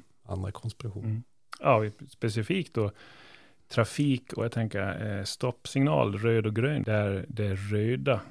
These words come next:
Speaker 2: eh, står för någon form av stopp och det gröna är kör, gå och så vidare. Medans tolkningen av färgerna i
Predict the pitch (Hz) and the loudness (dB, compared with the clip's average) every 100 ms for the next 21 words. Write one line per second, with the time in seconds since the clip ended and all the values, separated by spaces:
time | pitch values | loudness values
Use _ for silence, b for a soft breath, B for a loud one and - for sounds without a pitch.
0 | - - 107 98 - 113 101 - 98 90 | -14 -8 -8 -8 -6 -2 -2 -2 -4 -6
1 | 82 - 95 - - 165 175 - - 98 | -6 -8 -6 -6 2 4 4 0 -6 -2
2 | 98 95 92 92 90 87 90 - - 92 | 0 0 0 -2 -4 -6 -6 -6 -6 -6
3 | 92 90 90 92 98 - - - - - | -6 -6 -6 -6 -8 -12 -14 -12 -12 -12
4 | 127 b - _ 113 107 101 98 98 - | -16 b -20 _ -2 0 2 0 -4 -10
5 | - 117 113 123 - 147 120 98 - 110 | -8 -2 -2 -4 -4 0 0 -2 -2 0
6 | 107 120 113 104 156 | 2 0 -2 -6 -8